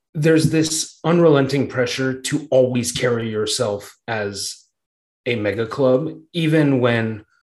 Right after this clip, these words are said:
sort of it's plain for everyone to see that you're not in that place. So I get that. And I also understand that, you know, things have to be done to balance the books, or at least make tangible progress towards balancing the books. And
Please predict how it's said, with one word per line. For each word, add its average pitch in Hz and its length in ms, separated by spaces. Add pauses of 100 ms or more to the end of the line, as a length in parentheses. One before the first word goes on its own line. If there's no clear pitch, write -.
(380)
sort 147 160
of 123 80
it's - 100
plain 127 260
for 135 160
everyone 117 320
to 117 120
see 107 240
that 98 160
you're 101 260
not 107 340 (540)
in 117 120
that 98 180
place. - 400 (920)
So 220 120
I 220 40
get 240 140
that. 120 160
And 127 120
I 170 80
also 196 220
understand 131 520
that, 110 160 (280)
you 254 140
know, 170 120
things 175 240
have 175 140
to 160 60
be 156 100
done 117 480
to 110 520 (480)
balance 131 400
the 139 60
books, 131 240
or 127 80
at 127 80
least 135 440
make 131 380 (580)
tangible 127 380
progress 113 400
towards 113 240
balancing 110 460
the 110 80
books. - 360 (540)
And 127 500